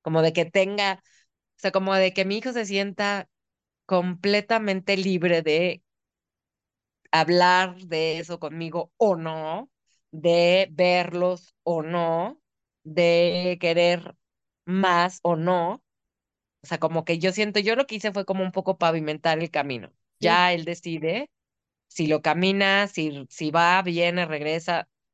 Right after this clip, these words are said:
Speaker 1: eso ya él lo irá viendo
Speaker 2: Sí.
Speaker 1: conforme vaya
Speaker 2: Sí, sí.
Speaker 1: creciendo.
Speaker 2: Así es. Ay, guau, Denny, pues es toda una historia porque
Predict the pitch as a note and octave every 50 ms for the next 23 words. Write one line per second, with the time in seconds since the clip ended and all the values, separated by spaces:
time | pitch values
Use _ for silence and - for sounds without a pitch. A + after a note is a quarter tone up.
0 | _ - G2 A#2 D#3+ - - F#3 F3 D#3+ D3+ C#3+ C#3+ D3 D3 D3+ D#3 E3+ F#3 F3+
1 | - - D3+ D3 C3+ C3+ C3+ C#3 C#3 D3 D3+ D3+ C#3+ C3 D3+ E3 D#3+ D3 C#3 C3+
2 | B2+ B2 - F#3+ F#3 F3 C#3+ - _ _ _ _ _ _ _ _ _ D3 C#3+ D#3+
3 | D3+ D#3+ E3 F3 G3 C#3+ C#3+ - - D#3+ D3+ D3 C3 _ _ _ - - _ _
4 | _ _ _ _ _ _ _ _ _ - F3+ - - G#3 G3+ F#3+ F#3+ - - _
5 | _ _ _ _ _ _ _ _ _ - A#3 A#3+ A#3+ A#3+ A3 G#3+ G3+ F3+ - -
6 | F3 G3 G#3+ G#3+ A3 A3+ A3+ A3+ G#3+ G#3 G3 F#3+ F#3 - G3+ G3+ F#3+ - - -
7 | G#3+ F#3+ - - C4 C4 B3 A3+ G#3 G3+ G3 F#3+ F#3 - - G#3+ G#3 G#3 G3+ G3
8 | F#3+ F3 D#3 - G3 F#3 E3+ -